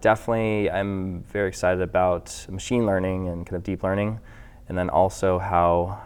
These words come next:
um, these new types of interfaces, looking at augmented reality, V R, um, when does the screen in front of us start to disappear? Um, and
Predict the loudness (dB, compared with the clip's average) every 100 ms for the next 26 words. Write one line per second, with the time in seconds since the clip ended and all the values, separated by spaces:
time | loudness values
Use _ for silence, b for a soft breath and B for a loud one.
0 | -8 -6 -4 -4 -6 -6 -6 -2 -2 -2
1 | -4 -4 -2 -4 -4 -4 -4 -8 -8 -14
2 | -8 -8 -6 -6 -4 -2 -4 -4 -2 2
3 | 2 2 0 -2 -2 0 2 4 2 -2
4 | B B B -10 -6 -4 -2 0 2 0
5 | -2 -4 -8 -6 -6 -4 -2 -2 -2 -4
6 | -6 -6 -6 -6 -8 -10 -10 -4 -2 -2
7 | -6 B B B B B -10 -6 -4 -4
8 | -4 -8 -6 -2 0 0 -2